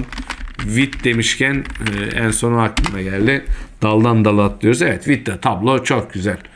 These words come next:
E, çok çok güzel. Devam ediyor. Yani şuralardan aldırdık.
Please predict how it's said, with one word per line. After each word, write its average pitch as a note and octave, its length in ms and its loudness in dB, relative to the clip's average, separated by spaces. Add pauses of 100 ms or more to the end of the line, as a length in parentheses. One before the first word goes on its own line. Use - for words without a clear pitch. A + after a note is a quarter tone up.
(420)
E, G2 460 0
çok B2+ 220 -2
çok F#2+ 240 -2
güzel. B2 360 0 (800)
Devam B2+ 320 2
ediyor. B2 160 4
Yani D3+ 240 2 (280)
şuralardan F#3 560 4
aldırdık. E3+ 440 4